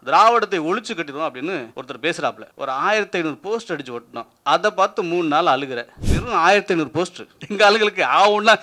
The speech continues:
"இல்லைங்கடா, ஜெயிலுக்கு போயே தீரணுங்க" அப்படின்னு வெறி. அது எப்படியா போகணும்னு கேட்டா, சீமான் கும்பல் ஏதாவது வந்தா நம்ம பெருசா பண்ணிட்டு சிறைக்கு போவோம். நம்ம தோழர்கள் எல்லாத்துக்கும் தயாரா இருக்கோம், வேற வழி இல்ல. நீ கருத்தியலா வந்தா கருத்தியலா நாங்க பதில் சொல்றோம்.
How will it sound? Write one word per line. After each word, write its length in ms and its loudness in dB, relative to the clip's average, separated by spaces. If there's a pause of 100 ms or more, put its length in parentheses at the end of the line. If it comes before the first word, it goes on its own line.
(160)
"இல்லைங்கடா, 420 2
ஜெயிலுக்கு 380 -2
போயே 260 6
தீரணுங்க" 400 0
அப்படின்னு 220 -2
வெறி. 300 -2
அது 180 4
எப்படியா 400 4
போகணும்னு 300 2
கேட்டா, 340 4 (100)
சீமான் 500 2
கும்பல் 240 0
ஏதாவது 220 4
வந்தா 240 2
நம்ம 160 2
பெருசா 300 0
பண்ணிட்டு 320 -6
சிறைக்கு 260 -4
போவோம். 340 -4 (300)
நம்ம 200 0
தோழர்கள் 380 0 (100)
எல்லாத்துக்கும் 420 -2
தயாரா 240 -2
இருக்கோம், 240 -10 (160)
வேற 200 0
வழி 200 0
இல்ல. 260 -6 (280)
நீ 80 -12
கருத்தியலா 540 0
வந்தா 280 2
கருத்தியலா 540 -6
நாங்க 220 -8
பதில் 300 -14
சொல்றோம். 180 -20